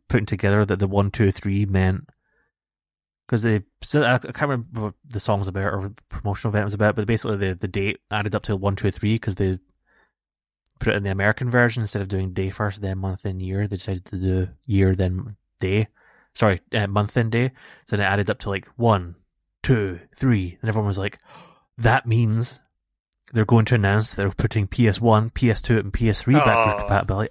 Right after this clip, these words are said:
Speaker 1: on the PlayStation." I was like, "You're, that's really scary. Like, why would they only announce that on the Japan PlayStation account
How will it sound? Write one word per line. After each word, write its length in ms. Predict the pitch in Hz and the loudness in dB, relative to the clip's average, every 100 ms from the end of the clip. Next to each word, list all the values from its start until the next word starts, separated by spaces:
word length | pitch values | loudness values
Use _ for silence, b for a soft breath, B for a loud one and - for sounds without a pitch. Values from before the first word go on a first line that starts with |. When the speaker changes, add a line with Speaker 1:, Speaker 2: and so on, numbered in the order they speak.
| - | -2
Speaker 1:
on 120 | 113 | -2
the 80 | 110 | 2
PlayStation." 360 | 123 151 165 127 | 4 4 4 2
I 20 | |
was 60 | 113 | 0
like, 100 | 156 | 2
"You're, 180 | 160 156 | 0 2
that's 240 | 185 - | 2 2
really 260 | 135 165 135 | 2 4 2
scary. 260 | - 131 | 2 0
Like, 200 | 123 123 | 2 -2
why 240 | 120 123 175 | 2 4 4
would 120 | 175 | 2
they 80 | - | 0
only 220 | 117 117 | 0 0
announce 280 | 104 101 - | 0 -2 -2
that 300 | 107 104 - b b b b b _ _ _ _ | -2 -2 -2 b b b b b _ _ _ _
on 140 | 113 104 | -2 -2
the 60 | |
Japan 640 | 101 110 - 110 107 113 104 | -2 -4 0 0 2 0 -2
PlayStation 480 | - 92 98 92 | 0 0 0 -2
account 440 | 101 - 92 95 | -4 -4 -2 -2